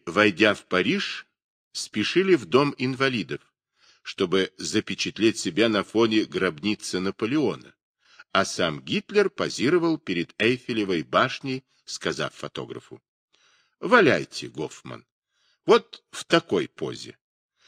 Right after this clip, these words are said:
Скоро вам придётся снимать меня на фоне Бекингемского дворца, затем в Московском Кремле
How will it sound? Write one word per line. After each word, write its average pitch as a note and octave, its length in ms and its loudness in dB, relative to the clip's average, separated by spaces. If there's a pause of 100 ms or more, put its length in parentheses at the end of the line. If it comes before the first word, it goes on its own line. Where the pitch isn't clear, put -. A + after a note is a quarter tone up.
(260)
Скоро A3+ 400 6
вам A#3 180 4
придётся G3+ 480 4
снимать E3 420 2
меня D3 280 2
на D3 120 2
фоне C3+ 640 4
Бекингемского A2 960 0
дворца, E2+ 760 -4 (560)
затем C#3+ 380 0
в G2 80 -10
Московском G2+ 760 -4
Кремле E2 580 -4